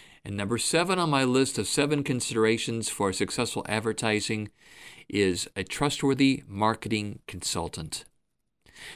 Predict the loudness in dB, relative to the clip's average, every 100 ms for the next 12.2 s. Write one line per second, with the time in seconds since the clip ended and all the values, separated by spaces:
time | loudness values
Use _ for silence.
0 | -4 2 2 6 6 6 4 4 2 2
1 | 2 2 2 2 0 0 2 2 2 -2
2 | 2 0 0 -2 0 0 -2 -8 -8 -2
3 | -2 0 0 2 2 -2 -4 -6 -2 -2
4 | -2 -4 -6 -8 -8 -6 -6 -6 -8 -6
5 | -8 -10 _ -20 -20 -20 -12 -2 2 4
6 | 4 2 2 2 2 4 4 2 0 -2
7 | -4 -12 -2 4 4 4 2 4 2 0
8 | -4 -4 0 2 2 2 2 2 0 -2
9 | -6 -8 _ -20 -20 -12 -4 0 2 2
10 | 4 4 4 -2 -2 0 0 0 0 0
11 | 2 0 2 2 0 -2 -2 0 0 0
12 | -2